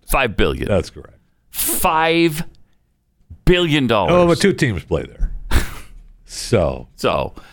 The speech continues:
Speaker 1: that's only
Speaker 2: What do you
Speaker 1: two and a half billion
Speaker 2: want?
Speaker 1: per team. That's not bad. That's great.
Speaker 2: It's really pretty.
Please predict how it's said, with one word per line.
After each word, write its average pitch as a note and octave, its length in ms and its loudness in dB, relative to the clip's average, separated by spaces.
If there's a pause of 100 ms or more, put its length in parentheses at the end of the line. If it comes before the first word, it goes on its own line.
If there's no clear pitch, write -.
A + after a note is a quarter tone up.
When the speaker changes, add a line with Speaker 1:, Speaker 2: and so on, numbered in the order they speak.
(140)
Speaker 1:
that's - 140 -6
only C#3 200 -2
Speaker 2:
What A#2+ 40 -6
do C3+ 80 2
you C3+ 60 2
Speaker 1:
two A2+ 60 2
and G2+ 80 0
a - 20 0
half F2 220 -2
billion G2+ 300 2
Speaker 2:
want? E2+ 80 -2
Speaker 1:
per E2 120 2
team. A2 500 -4 (120)
That's - 240 -4
not - 160 -2
bad. - 340 -4 (880)
That's - 180 -10
great. F2+ 340 -4
Speaker 2:
It's G#1 60 -10
really G2+ 320 4
pretty. A#2+ 460 2